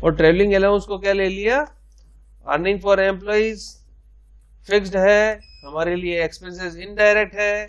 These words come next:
अफेक्ट नेट सैलरी को करेगा, और यहाँ पे ट्रैवलिंग अलाउंस आ जाएगा, टीए भी ले सकते हैं, और ये ले सकते हैं as user define value भी हो सकता है और फ्लैट रेट भी हो सकता है। फ्लैट रेट यानी फिक्स, as user define value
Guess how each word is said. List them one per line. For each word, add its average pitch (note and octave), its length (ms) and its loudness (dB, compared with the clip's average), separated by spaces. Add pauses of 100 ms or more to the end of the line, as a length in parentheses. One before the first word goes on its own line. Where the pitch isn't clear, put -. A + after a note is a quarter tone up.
(640)
अफेक्ट F#3 300 -4
नेट F3 220 -4
सैलरी F#3 380 -10
को F3+ 180 -12
करेगा, G3+ 480 2 (280)
और D3+ 180 6
यहाँ D3+ 180 4
पे D#3+ 120 4
ट्रैवलिंग F3+ 440 2
अलाउंस G3+ 320 2
आ G3 120 4
जाएगा, G3+ 440 0 (140)
टीए F#3 380 -8
भी G3 140 -10
ले G3+ 180 -6
सकते G#3 320 -14
हैं, G3+ 240 -12 (1700)
और G3+ 420 4
ये F#3+ 200 0
ले F#3 220 0
सकते F#3 360 -10
हैं F3+ 340 0
as D3+ 100 -14
user F3+ 260 -10
define G3+ 400 -4
value G3+ 240 -10
भी A3 100 -16
हो F#3+ 200 -2
सकता G#3 400 -4
है A3 80 2
और A3 100 0
फ्लैट F#3+ 340 -6
रेट F#3+ 220 -6
भी F#3+ 120 -14
हो D#3 60 -10
सकता B2 380 -20
है। A#2 160 -20
फ्लैट F#3+ 340 4
रेट G3+ 240 0
यानी G3+ 220 -2
फिक्स, A#3+ 320 -10
as F3+ 240 4
user G3 280 4
define G#3 380 4
value G#3 380 -2